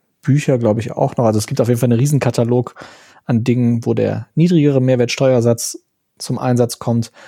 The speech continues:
Am ehesten in der Presse war das noch, weil die, die Mehrwertsteuer auf Damenhygieneprodukte gesenkt wurde Anfang zweitausendneunzehn. Das war auch eine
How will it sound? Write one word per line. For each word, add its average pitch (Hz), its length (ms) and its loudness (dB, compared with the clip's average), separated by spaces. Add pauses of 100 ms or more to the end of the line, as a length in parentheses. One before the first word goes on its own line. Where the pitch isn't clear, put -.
(280)
Am 120 140 -2
ehesten 139 260 0
in 123 60 0
der 113 80 2
Presse 117 340 -2
war 117 120 2
das 110 180 -2
noch, 117 260 -2
weil 113 600 2
die, 104 500 0 (120)
die - 160 -12
Mehrwertsteuer 117 680 0
auf 107 360 -6
Damenhygieneprodukte 113 1400 0
gesenkt 101 440 0
wurde 98 220 2
Anfang 98 360 -2
zweitausendneunzehn. 98 1000 -2
Das 85 200 -8
war 90 120 -4
auch 92 180 -6
eine 92 160 -6